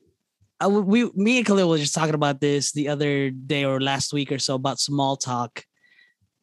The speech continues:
Uh, I get the reason or the importance of small talk, but I'm like, at the age, I'm like, "Ah, just cut the small talk. Let's just get into it, right? Like, let's dive into it."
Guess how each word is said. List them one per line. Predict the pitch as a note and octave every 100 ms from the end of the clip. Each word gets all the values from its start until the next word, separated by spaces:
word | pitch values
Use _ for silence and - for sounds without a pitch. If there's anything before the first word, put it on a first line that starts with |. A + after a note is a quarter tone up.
| -
Uh, | C#3+ C#3 C#3 C3+ - _ _ _ _ _ _ _ -
I | D3+ G3+
get | G3+ C3 D3 D#3+ E3 F#3+
the | F#3+ E3 D3 C#3 D3 D3+ D3 C#3+ C#3+ C#3 C#3 C3+ C3 C3+ C#3 C3+
reason | D3 D#3 D3 F#3+ G#3+ G#3+
or | D#3
the | C3+
importance | C3 A#2+ C3+ E3+ -
of | G3+
small | - G3+ G#3
talk, | - A3+ A3+ - - _ _ _ _ -
but | C3 D#3 E3
I'm | F3+
like, | G3 F#3+ E3+ D#3+
at | E3
the | E3 D#3
age, | D3+
I'm | D3+
like, | D3 C#3
"Ah, | - E3+ D#3+
just | F3 - -
cut | - C#3+ -
the | B2+ G#2+ -
small | - B2 B2 C#3+
talk. | B2+ A#2+
Let's | C3+
just | C#3 A#2+
get | A#2+ A#2
into | B2+ C#3 - A#2
it, | A2
right? | A#2+ A2+ C#3 C#3+
Like, | C3
let's | F3 -
dive | - B2 A#2 A#2+
into | C#3 C#3+ B2+
it." | A2+